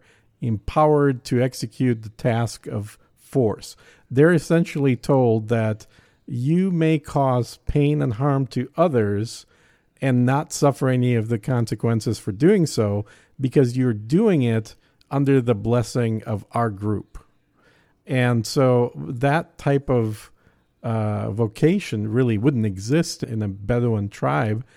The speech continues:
that has maybe a hundred and hundred fifty people in it, because you don't need dedicated policemen. You simply need to go and tell either the tribe leader or a few of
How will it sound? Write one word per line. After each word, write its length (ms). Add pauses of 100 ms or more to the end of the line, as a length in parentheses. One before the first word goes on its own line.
(260)
that 120
has 360
maybe 300
a 60
hundred 240
and 140
hundred 280
fifty 240
people 400
in 80
it, 240
because 240
you 80
don't 160
need 240
dedicated 500
policemen. 460 (320)
You 240
simply 420
need 480 (360)
to 80
go 420
and 460 (240)
tell 340
either 260
the 140
tribe 340
leader 320
or 120
a 40
few 260
of 100